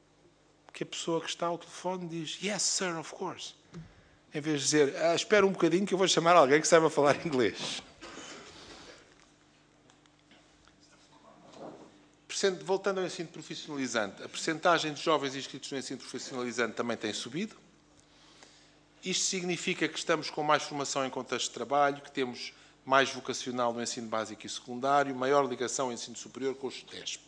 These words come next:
O que é que são os tesp? E isto é importante porque eu julgo que aqui em Porto Alegre e, e noutros, noutras zonas do país, mas o Politécnico de Porto Alegre aderiu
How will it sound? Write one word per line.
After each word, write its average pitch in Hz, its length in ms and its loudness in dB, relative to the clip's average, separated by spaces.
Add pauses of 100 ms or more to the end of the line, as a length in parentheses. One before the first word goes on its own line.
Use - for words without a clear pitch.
(340)
O - 40 -20
que 214 80 -2
é - 20 -2
que - 80 -4
são 160 120 -4
os - 120 -8
tesp? - 340 -2 (440)
E 139 80 -6
isto 135 180 -6
é 135 40 4
importante 127 440 -2
porque - 180 -6
eu 113 40 -2
julgo 117 220 -8
que 127 60 -4
aqui 113 180 -10
em 117 60 -8
Porto 110 240 -8
Alegre 123 280 -2 (600)
e, 95 280 -10
e 98 40 -8
noutros, 95 380 -12
noutras 101 280 -10 (160)
zonas 92 300 -8
do 90 60 -20
país, 151 260 -2
mas 113 180 -8
o - 40 -18
Politécnico 120 560 -2
de - 40 -20
Porto - 200 -10
Alegre 107 300 -6
aderiu 113 360 -4